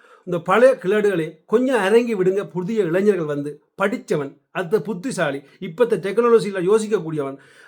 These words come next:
அதாவது பல விடயங்களை யோசிக்கக்கூடியவனை விடுங்க. ஏனெண்டா, எவன் வெல்லுவானோ அவனுக்கு பின்னால நிக்காம,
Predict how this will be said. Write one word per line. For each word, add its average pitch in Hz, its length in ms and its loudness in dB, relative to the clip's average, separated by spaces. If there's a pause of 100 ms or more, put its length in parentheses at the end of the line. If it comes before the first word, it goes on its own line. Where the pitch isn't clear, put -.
அதாவது 202 500 -2 (420)
பல 285 260 0
விடயங்களை 247 520 2
யோசிக்கக்கூடியவனை 190 640 0
விடுங்க. 196 420 0 (200)
ஏனெண்டா, 233 380 0 (480)
எவன் 269 380 4
வெல்லுவானோ 247 440 4
அவனுக்கு 214 480 0
பின்னால 202 420 0
நிக்காம, 180 500 -4